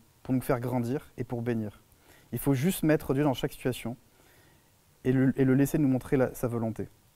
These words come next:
Donc apprenons à développer un, petit à petit la confiance entre nous, à prendre des risques dans la relation, à demander de l'aide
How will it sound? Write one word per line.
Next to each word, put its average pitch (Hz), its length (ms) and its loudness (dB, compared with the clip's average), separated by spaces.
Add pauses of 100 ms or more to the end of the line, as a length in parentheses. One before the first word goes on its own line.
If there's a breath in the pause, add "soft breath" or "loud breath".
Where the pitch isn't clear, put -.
(360 soft breath)
Donc - 200 -4
apprenons 180 440 6
à 156 60 6
développer 147 460 2
un, - 100 -10 (200)
petit - 280 -2
à 143 40 4
petit - 140 -6
la 139 100 2
confiance - 680 -6 (220)
entre 123 300 -6
nous, 113 120 -6 (960 soft breath)
à 127 80 2
prendre 151 260 2
des 139 120 2
risques 151 280 0
dans 131 120 2
la 117 80 2
relation, 117 340 -2 (1120 soft breath)
à 123 80 0
demander 135 380 6
de 135 80 0
l'aide 120 300 0